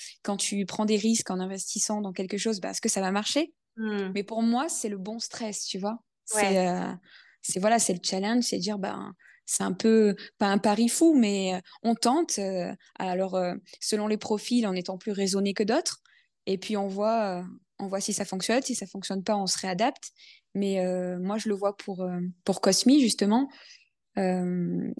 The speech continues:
Speaker 1: il y a des soirs où je vais pas dormir, où je me dis, « Oh,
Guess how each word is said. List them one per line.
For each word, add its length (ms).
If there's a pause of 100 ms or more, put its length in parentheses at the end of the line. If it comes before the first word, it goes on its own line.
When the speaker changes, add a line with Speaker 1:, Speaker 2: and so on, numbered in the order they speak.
Speaker 1:
il 120
y 40
a 40
des 120
soirs 220
où 80
je 60
vais 60
pas 120
dormir, 440 (160)
où 60
je 120
me 60
dis, « 340
Oh, 200